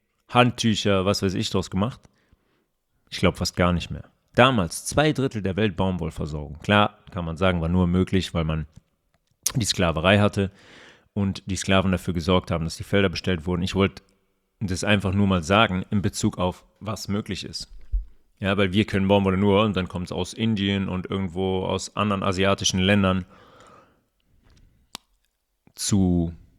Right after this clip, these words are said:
Spottpreisen quasi. Aber uns ist selten bewusst,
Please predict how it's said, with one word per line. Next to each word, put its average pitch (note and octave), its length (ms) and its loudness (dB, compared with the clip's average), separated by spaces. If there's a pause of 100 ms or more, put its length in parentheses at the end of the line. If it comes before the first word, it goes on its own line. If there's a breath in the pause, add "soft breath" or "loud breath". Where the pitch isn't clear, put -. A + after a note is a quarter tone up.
(1800)
Spottpreisen G#2+ 1080 4
quasi. G2+ 500 -2 (1000)
Aber G2 580 2 (1200)
uns A2+ 280 -2
ist - 320 -4
selten B2 360 4
bewusst, G#2+ 500 -2